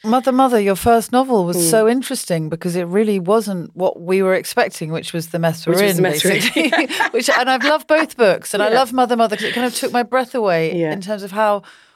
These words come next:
Speaker 1: where did that come from? Wow,
Speaker 2: Mm,
Speaker 1: that was
Speaker 2: mm.
Speaker 1: left field. And it's so, the writing is beautiful. And
Speaker 2: Mm.
Speaker 1: I mean, I've just finished my fourth book, but I still feel nervous about the whole process. Do you feel more bravery about being a writer? Do you,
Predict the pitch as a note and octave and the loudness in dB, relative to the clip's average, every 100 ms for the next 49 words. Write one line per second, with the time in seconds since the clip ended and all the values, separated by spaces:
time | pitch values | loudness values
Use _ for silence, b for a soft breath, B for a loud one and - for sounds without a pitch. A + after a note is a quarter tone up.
0 | B B3+ C#4 C#4 - - D4+ D#4+ G3+ C3+ | B 0 2 0 -2 -6 -10 -6 -4 -4
1 | C3 - C#4+ F#3 C#3+ D3+ E3 F3+ F#3+ F3+ | -6 -4 0 0 -2 -6 -6 -4 -4 -4
2 | D3+ - D3+ C#3+ C#3+ D3 - E3+ E3 - | -8 -8 -10 -10 -10 -14 -14 -12 -10 -4
3 | A#3 A3 F#3+ E3+ G3+ G3+ F3 E3+ E3 E3 | 0 0 -2 -4 0 0 -2 -6 -6 -6
4 | F3+ E3 - D#3 D3+ D3 - D3+ D#3 D#3 | -8 -6 -6 -4 -2 -2 -4 -6 -6 -10
5 | C#3+ B B B B B B G3 F#3+ G3+ | -12 B B B B B B -2 0 0
6 | G#3 G3 A#3+ A3 F#3+ F3 B3+ B3+ - E3+ | -2 -4 -4 -2 -4 -4 -4 -4 -2 -4
7 | E3 D#3+ E3 G3+ F#3+ - F3 E3 D#3 D3+ | -2 -2 -2 -4 -6 -6 -4 -2 -4 -10
8 | b b b b b b _ _ E3+ E3+ | b b b b b b _ _ -8 -2
9 | F3+ A3 F#3 C#3+ D#3 C#3+ - C3 C#3 - | 0 2 0 -4 -4 -6 -6 -8 -14 -10
10 | C#3+ C3 C#3+ - F#3 G#3 G3 - A3 G#3 | -10 -8 -12 -10 -6 -6 -8 -6 0 2
11 | F3+ D#3+ E3 F3 F#3 F#3 F3 E3 D#3 - | 2 0 -4 -4 -2 0 0 -2 -6 -6
12 | E3 E3 F3+ F#3+ G#3+ A#3+ A#3 E3 E3 D#3+ | 0 0 0 -2 -2 0 -2 -2 0 0
13 | E3 F3+ F3+ F#3 G3 G3+ G3 G#3+ G#3 F3+ | -2 -6 -6 -2 0 0 -4 -8 -8 -8
14 | F3 E3+ | -6 -8